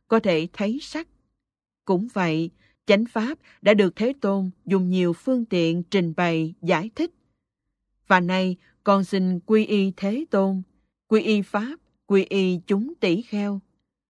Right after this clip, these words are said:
Bạch Thế Tôn, con xin xuất gia với Thế Tôn, con xin thọ đại giới. Này Kassapa, ai trước kia là ngoại đạo, nay muốn xuất gia, muốn thọ đại giới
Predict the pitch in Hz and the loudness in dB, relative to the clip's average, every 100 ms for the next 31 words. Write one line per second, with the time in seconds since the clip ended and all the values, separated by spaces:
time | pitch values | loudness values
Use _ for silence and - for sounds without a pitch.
0 | _ - 208 - 233 320 - 233 233 226 | _ 0 0 2 -2 -2 0 0 0 -4
1 | _ _ _ 202 202 202 185 196 180 330 | _ _ _ 2 4 2 -2 -4 -2 -8
2 | - 190 185 180 196 214 208 262 294 202 | -2 0 2 0 -4 -4 -4 -4 -4 -2
3 | 196 185 _ _ _ _ - 208 196 196 | -2 -4 _ _ _ _ 2 4 4 2
4 | 185 240 220 180 156 151 - 170 156 160 | -2 -2 0 0 -2 -2 -2 -2 -2 0
5 | 180 196 294 _ _ _ _ _ _ _ | 0 -2 -8 _ _ _ _ _ _ _
6 | _ _ _ _ _ _ _ _ _ _ | _ _ _ _ _ _ _ _ _ _
7 | 190 190 180 170 - 185 196 180 180 185 | -2 2 2 0 0 -2 -2 -4 -4 -4
8 | 190 _ _ _ - 196 180 175 262 277 | -8 _ _ _ -2 2 2 0 -2 -2
9 | 196 185 180 170 165 160 156 160 160 156 | 0 0 0 0 -2 -2 -4 -4 -4 -4
10 | 151 160 - _ _ - 185 175 165 180 | -4 -6 -8 _ _ -2 2 2 0 -2
11 | 220 - 311 - 170 175 175 - _ _ | -4 -6 -8 -2 -2 -2 -4 -12 _ _
12 | _ - 202 294 - 175 160 160 156 180 | _ -2 0 0 0 0 0 -2 -2 -2
13 | 190 277 | -2 -4